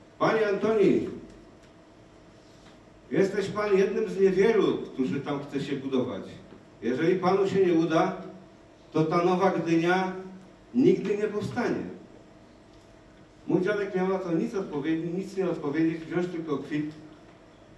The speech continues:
i jako, proszę państwa, mistrz budowlany, człowiek, który certyfikat dostał w Gdańsku z rąk samego króla Prus, wkrótce postawił dom, tam na Nowej Gdyni.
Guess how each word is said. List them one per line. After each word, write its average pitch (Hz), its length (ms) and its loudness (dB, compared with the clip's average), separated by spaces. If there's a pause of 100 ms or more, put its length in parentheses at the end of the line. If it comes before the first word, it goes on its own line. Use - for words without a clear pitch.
(100)
i 165 80 8
jako, 160 600 2 (160)
proszę 151 240 -4
państwa, 165 440 -2
mistrz 214 300 -2
budowlany, 147 840 2 (440)
człowiek, 175 460 2
który 156 300 0
certyfikat 160 720 -2
dostał 160 320 2 (360)
w 113 180 -6
Gdańsku 170 520 2
z - 80 -4
rąk 180 380 4
samego 165 560 2
króla 165 360 2
Prus, 131 360 2 (1800)
wkrótce 269 540 4
postawił 226 500 0
dom, 127 380 2
tam 220 360 -2
na 185 80 0
Nowej 190 340 2
Gdyni. 143 440 -2